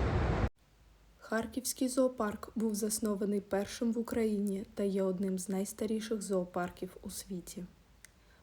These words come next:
Майже за сто тридцять років він став відомим не тільки по всій країні, але й далеко за її межами. Тепер він вважається однією з головних візитних карток міста.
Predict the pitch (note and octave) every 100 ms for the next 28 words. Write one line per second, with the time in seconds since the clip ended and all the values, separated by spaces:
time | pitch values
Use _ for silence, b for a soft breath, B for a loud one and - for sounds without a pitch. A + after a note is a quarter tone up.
0 | - G3+ G3+ G3 F#3+ F#3+ - F#3 - G3
1 | - F#3 F#3 G#3 - A3+ - G3 F#3+ F3+
2 | - G3 F#3 F#3+ G3 G3+ F#3+ F3+ F3+ G#3
3 | G#3 A#3+ A#3+ A#3 - G#3 - G3 F#3+ F#3
4 | F3+ - G3 F3+ F3+ F3 E3 E3+ F#3 A3
5 | F3+ E3+ F3 F3+ F#3 F3 F3 F3 F3 F3
6 | - - b b b b b - F#3+ -
7 | F#3+ - B B B F#3+ G3 F#3+ F#3+ F#3
8 | G3 F#3+ - F#3+ F#3 F#3+ F#3 G#3 G#3 G3
9 | F#3 F3+ F3+ F#3 G3+ A3+ - F#3+ F#3 F#3
10 | F#3 G#3 - - F3+ F#3 F#3 G3 F#3+ F#3
11 | - E3+